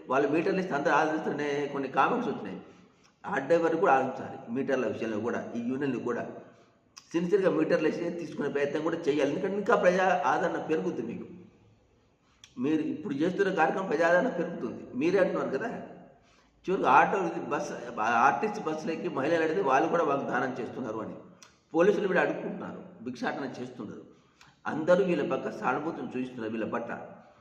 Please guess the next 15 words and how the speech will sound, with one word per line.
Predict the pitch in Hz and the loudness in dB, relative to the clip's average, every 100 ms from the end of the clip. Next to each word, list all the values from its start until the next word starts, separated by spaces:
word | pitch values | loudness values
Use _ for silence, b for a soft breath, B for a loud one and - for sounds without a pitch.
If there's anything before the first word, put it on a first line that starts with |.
| B B _ 107 | B B _ -2
ఆ | 127 | 0
సానుభూతి | - 120 139 175 185 190 - | 0 2 2 4 4 4 2
మరింత | 123 160 180 180 127 | 0 0 0 0 0
పెరగాలంటే | 127 117 104 107 107 - - - - - | 0 0 -2 -2 -4 -8 -8 -14 -14 -4
సరే | 262 208 185 - - - 92 | -2 -2 -4 -12 -16 -16 -6
అందరూ | 110 170 | 2 6
అనడం, | 185 175 175 170 - - - | 6 4 0 -6 -12 -16 -6
కొంతమంది | 147 185 247 196 180 | -2 0 2 2 0
సరే | 170 | -2
మీటర్లు | 147 160 180 175 160 | -2 -2 0 0 2
వేయకుండా | 151 147 135 127 | 2 0 -2 -2
అంతెత్తున | 131 139 143 147 143 | -2 -2 0 -2 -2
వస్తా | 139 135 - 127 | -2 -4 -2 -2
అనేది | 135 120 | -2 -4
కాకుండా | 107 110 107 104 | -6 -4 -6 -4